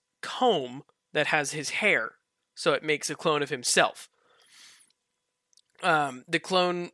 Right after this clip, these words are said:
reads all of his books and learns really quickly. Um, he also watches Definitely Not the Backstreet Boys and learns how to dance and be cool, because of course he does. And so the clone goes to school instead of Will, because Will wants to hang out at home, and it's a real, like, Ferris Bueller moment.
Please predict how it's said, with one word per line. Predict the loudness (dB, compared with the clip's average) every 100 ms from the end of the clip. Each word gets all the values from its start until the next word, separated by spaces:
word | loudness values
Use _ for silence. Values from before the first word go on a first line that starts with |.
| -14
reads | -10 -6 -4 -2
all | 6 6
of | 6
his | 2 -2
books | 0 2 2 2
and | -2 -4 0
learns | 0 0 -2
really | -4 -4
quickly. | 2 2 2 2 4 4
Um, | 4 2
he | 0
also | 0 2 2 2
watches | 2 2 0 0 0
Definitely | -2 -2 -4 -4
Not | -4 -6
the | 2
Backstreet | 4 6 2 -4 0
Boys | 4 4 2
and | -4
learns | -4 -4
how | -6
to |
dance | -2 -2 0 -2
and | -6 -6
be | -10
cool, | -4 0 0 -2 _ -20 -20 -20 -12
because | -6 -6
of | -8
course | -12 -4 -2 0
he | 2
does. | 4 4 0 -14 -20 -20 -16 -2
And | -2 0 0
so | 0 2 0 -4 _ _ _ -6
the | -6
clone | -6 0 2 2 2
goes | 4 4 2
to | -4 -2
school | -2 0 0 2 0
instead | -2 -4 0 2
of | 2
Will, | 2 4 4
because | 0 -4
Will | -2 0
wants | -2 -4
to | -6
hang | -6
out | -4 -6
at | -2
home, | 0 0 -2
and | -6
it's | -6
a | -6
real, | -6
like, | -8 -6
Ferris | -2 -2 -4
Bueller | -2 -2 -2
moment. | -6 -8